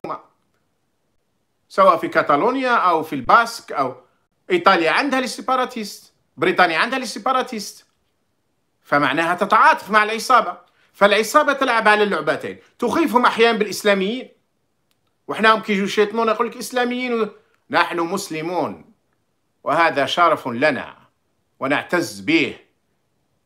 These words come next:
أما تسمياتكم الأخرى فنحن لا نلقي لها بالا. من جهة يشيطنوا على أنهم إسلاميون حسب المتحدث اللي يدخل ثم، ومن جهة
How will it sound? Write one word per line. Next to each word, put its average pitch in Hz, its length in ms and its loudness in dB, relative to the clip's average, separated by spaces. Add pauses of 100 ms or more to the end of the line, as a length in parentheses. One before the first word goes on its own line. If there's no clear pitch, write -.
(180)
أما 196 180 0
تسمياتكم 170 640 -4
الأخرى 117 500 -4
فنحن - 280 -6
لا 160 160 -4
نلقي 156 260 -8
لها 127 200 -2
بالا. 120 400 -2 (2750)
من 247 140 4
جهة 220 580 2 (160)
يشيطنوا 208 460 2
على 190 220 4
أنهم 190 260 0
إسلاميون 127 680 -6
حسب 254 300 2
المتحدث 160 580 -4
اللي 147 120 -4
يدخل 151 360 -8
ثم، 120 240 -10 (280)
ومن 294 200 0
جهة 254 460 4